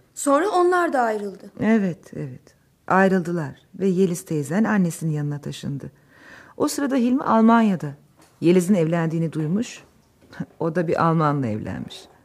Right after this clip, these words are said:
Speaker 2: Almanya'ya yerleşmeye karar vermiş.
Speaker 1: Çok heyecanlı.
Speaker 2: Heyecanlı değil. Tam tersine hüzünlü bir hikaye Yeliz'inki.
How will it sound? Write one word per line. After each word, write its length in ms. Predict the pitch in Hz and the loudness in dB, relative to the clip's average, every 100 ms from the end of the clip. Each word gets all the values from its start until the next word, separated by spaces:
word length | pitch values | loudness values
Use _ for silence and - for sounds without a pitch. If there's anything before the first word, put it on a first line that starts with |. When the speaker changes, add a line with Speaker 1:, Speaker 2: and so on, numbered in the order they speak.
| _ - | _ 2
Speaker 2:
Almanya'ya 600 | 220 226 226 220 160 143 | 6 8 8 6 4 2
yerleşmeye 560 | 135 135 131 - 135 | 2 0 -2 -2 -4
karar 380 | 127 131 127 127 | -2 -2 -2 -2
vermiş. 480 | 123 117 123 - - - | -4 -6 -8 -14 -20 -14
Speaker 1:
Çok 260 | - 285 277 | -8 -6 -2
heyecanlı. 720 | 294 277 269 247 240 233 226 - _ _ _ _ | -2 0 2 2 2 -4 -8 -14 _ _ _ _
Speaker 2:
Heyecanlı 640 | 175 170 165 170 170 160 143 | 2 4 4 4 4 2 -2
değil. 240 | 135 123 _ | -8 -10 _
Tam 240 | - 185 208 | 2 4 4
tersine 560 | 156 139 131 160 160 | 2 -4 -4 0 2
hüzünlü 400 | 160 160 175 185 | 2 4 4 4
bir 80 | 170 | 2
hikaye 460 | 156 151 156 147 147 | -2 -4 -4 -2 -2
Yeliz'inki. 600 | 147 135 143 139 - | -4 -6 -8 -8 -10